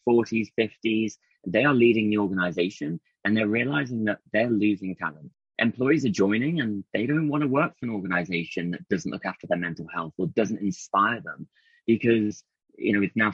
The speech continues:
five generations in a workforce. People want purpose over paycheck. So talent will leave you.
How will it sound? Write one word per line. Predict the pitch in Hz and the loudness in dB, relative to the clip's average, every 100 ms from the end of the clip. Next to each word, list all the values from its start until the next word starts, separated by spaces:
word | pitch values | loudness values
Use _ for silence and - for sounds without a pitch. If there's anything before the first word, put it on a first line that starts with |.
| - | -2
five | 120 117 | -2 0
generations | 110 104 101 104 107 90 | 0 0 0 -2 -4 -8
in | |
a | 87 | -4
workforce. | 87 98 - 120 127 | -2 -4 -4 -6 -4
People | - 120 147 | -4 -2 -4
want | 107 - | -4 -8
purpose | - 101 - - | -8 -8 -8 -10
over | 87 - - | -10 -10 -6
paycheck. | 80 - - - _ | -6 -4 -8 -10 _
So | - 101 | -4 -2
talent | 117 110 123 104 | 0 0 0 0
will | 95 | 2
leave | 90 90 87 | 4 2 0
you. | 65 | -6